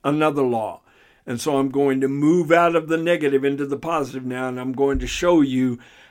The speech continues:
how a new law in the new covenant cancels out the law of sin.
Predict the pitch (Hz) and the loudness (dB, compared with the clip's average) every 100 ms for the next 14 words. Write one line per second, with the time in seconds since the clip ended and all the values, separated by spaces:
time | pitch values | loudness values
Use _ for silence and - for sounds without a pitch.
0 | - 127 135 131 139 - 131 139 143 170 | -6 0 2 2 -2 -4 -4 -2 2 4
1 | 226 226 208 214 160 123 131 - - 143 | 4 4 6 6 6 0 -4 -6 -2 -2
2 | 156 147 156 208 208 - 208 185 143 131 | 0 -2 0 0 -2 -4 -4 -4 -6 -8
3 | - 160 156 135 143 127 160 147 - 131 | -12 -6 -6 -4 -8 -4 -4 -4 -4 -4
4 | 131 127 123 120 - 180 185 131 | -2 0 -2 -6 -8 -6 -6 -10